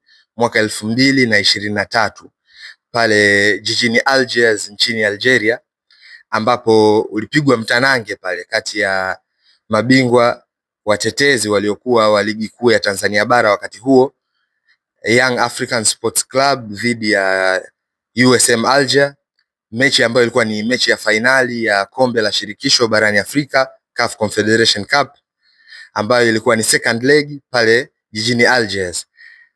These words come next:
E, mechi hiyo naikumbuka kutokana na kwanza namna ambavyo ilikuwa ina, ina hisia kubwa na imevuta, imevuta hisia za mashabiki wengi wa soka nchini Tanzania.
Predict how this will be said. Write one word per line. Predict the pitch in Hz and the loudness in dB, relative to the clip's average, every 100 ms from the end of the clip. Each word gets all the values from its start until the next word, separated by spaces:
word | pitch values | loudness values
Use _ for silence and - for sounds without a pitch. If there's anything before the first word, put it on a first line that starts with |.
| _ _ _ | _ _ _
E, | 104 104 101 101 | -4 2 4 4
mechi | 117 160 | 2 2
hiyo | 160 165 | 2 2
naikumbuka | 151 139 139 147 160 131 110 104 | 2 0 -2 -2 -2 -2 0 0
kutokana | - - 110 127 123 117 | -2 -10 -4 -2 0 0
na | 113 110 107 107 | 0 0 0 -2
kwanza | - 160 160 147 143 139 _ _ _ _ _ _ | 0 0 2 0 0 -2 _ _ _ _ _ _
namna | 131 147 151 | -2 0 2
ambavyo | 131 139 131 127 | 0 0 2 2
ilikuwa | 123 131 | 2 0
ina, | 123 117 113 | 2 2 0
ina | 110 113 | -2 -8
hisia | 110 - - 123 | -6 -2 0 -2
kubwa | - 127 107 95 95 | -2 -6 -2 -2 -2
na | 101 101 98 | 0 0 0
imevuta, | 104 101 101 101 101 98 139 - 120 120 - _ _ _ _ _ _ _ _ _ _ _ _ - | -2 -2 0 2 0 0 0 0 0 0 -2 _ _ _ _ _ _ _ _ _ _ _ _ 0
imevuta | 117 117 135 139 127 | 2 2 2 0 0
hisia | 117 123 - 156 135 | -2 0 0 2 2
za | 113 110 | 2 0
mashabiki | 110 - 123 123 - | 0 -2 -2 -6 0
wengi | 135 139 120 107 | 2 4 2 -2
wa | 104 | 0
soka | - 127 - 101 | 2 0 0 -4
nchini | - 104 | -6 -10
Tanzania. | 95 98 95 107 131 120 | -10 -8 -2 0 0 0